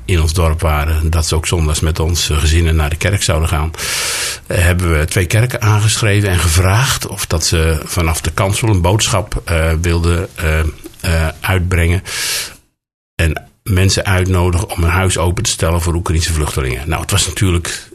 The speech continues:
overal bekend dat die oorlog daar uitgebroken was, dat mensen op de vlucht sloegen. We hadden, ehm,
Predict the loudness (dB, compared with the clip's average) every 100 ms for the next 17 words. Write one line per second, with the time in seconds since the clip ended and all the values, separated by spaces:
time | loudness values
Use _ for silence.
0 | -20 _ 2 4 4 2 0 0 0 0
1 | -2 -8 -6 -2 -2 -2 0 2 2 0
2 | -2 0 0 0 0 0 -2 -2 -2 -2
3 | 0 2 0 0 2 4 4 2 0 0
4 | 0 -4 -8 -8 -6 -8 -10 -12 -18 _
5 | _ _ -12 -4 2 2 4 2 0 -6
6 | _ 0 2 4 4 4 4 2